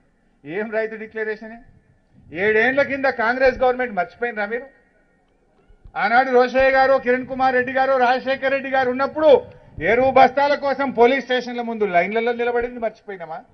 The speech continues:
కాలిపోయే మోటార్లు, పేలిపోయే ట్రాన్స్‌ఫార్మర్ల గురించి మర్చిపోయినామా? మార్కెట్ యార్డ్‌లో ధాన్యం కో-, అమ్మడానికి పడిగాపులు కాసిన రోజులు మర్చిపోయినామా? రైతు బంధు ఉన్నదా? రైతు బీమా ఉన్నదా? కాళేశ్వరం నీళ్లున్నాయా?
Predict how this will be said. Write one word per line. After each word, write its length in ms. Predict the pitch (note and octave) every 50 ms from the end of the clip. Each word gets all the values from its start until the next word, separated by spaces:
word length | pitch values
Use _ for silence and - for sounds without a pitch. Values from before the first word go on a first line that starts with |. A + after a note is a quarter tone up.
| _ _ - - - _ _ _ _ -
కాలిపోయే 540 | G#3 A3 B3+ C#4 C#4+ A3 C4 C4+ C#4 C#4 C4+
మోటార్లు, 460 | A#3+ A#3 B3+ C4 C4+ C#4 C4+ C4+ C#4+
పేలిపోయే 640 | C#4 G3+ - G3+ G#3+ A#3 B3+ - B3 B3+ B3+ B3
ట్రాన్స్‌ఫార్మర్ల 680 | G#3+ - E3+ E3 E3+ F#3+ F#3+ - G#3 G#3+ A#3+ B3+ C4 C4+
గురించి 320 | B3 C#4 C4+ C4 G#3 B3
మర్చిపోయినామా? 680 | A3 A#3 G#3+ - - - G#3+ G#3 F#3+ F#3 E3 F3 F#3+ - - _ _ _ _ _ _ - - - - _ _ -
మార్కెట్ 440 | F3 G#3 B3+ C4 B3 - C#4 C4
యార్డ్‌లో 400 | C#4 C4+ C4+ C#4 C4+ C4+ C#4+ C#4
ధాన్యం 460 | C4+ - A3+ A3+ B3+ C4 C#4 C#4 C#4 B3+
కో-, 160 | C#4 C4+ B3+
అమ్మడానికి 720 | A3+ A3+ B3+ C4+ C4+ C#4 C#4+ C#4+ D4 - D#4+ D4 A#3 F#3 - - - -
పడిగాపులు 560 | F3+ G3 G#3+ A#3 F#3 G3 G#3 B3+ B3+ C#4 C#4
కాసిన 340 | C4 C4 C4 B3 B3 B3+ C4
రోజులు 340 | G#3+ G3 F3+ F3 F#3+ A#3+ A#3+
మర్చిపోయినామా? 680 | A#3+ A#3+ A#3+ - A3 G#3 A#3 A3 G#3+ G3 F3+ F3 F3+ G3 - _ _ _ _ _ _ _ _ _ _ -
రైతు 320 | C#3 E3 A3 B3+ B3 B3 B3+
బంధు 340 | B3 G3 G3+ A3+ B3 B3+ C#4+
ఉన్నదా? 360 | C4+ C4+ C4 A#3+ A#3 A#3+ C4+
రైతు 320 | C4 A#3+ A#3 B3 B3 B3
బీమా 400 | G3+ F#3 G#3+ B3 C4 C#4 C#4+ C#4+
ఉన్నదా? 380 | C#4+ C#4+ C4+ C4+ B3 A#3+ B3 C4+
కాళేశ్వరం 680 | C4+ C4+ B3 A#3 B3+ C4+ C4+ B3+ B3+ B3+ B3+ B3+ A#3+ G#3+
నీళ్లున్నాయా? 760 | G#3+ B3 C4+ C#4+ D4 D4 C#4+ C#4 B3+ B3 B3+ C#4+ D4+ C4+ -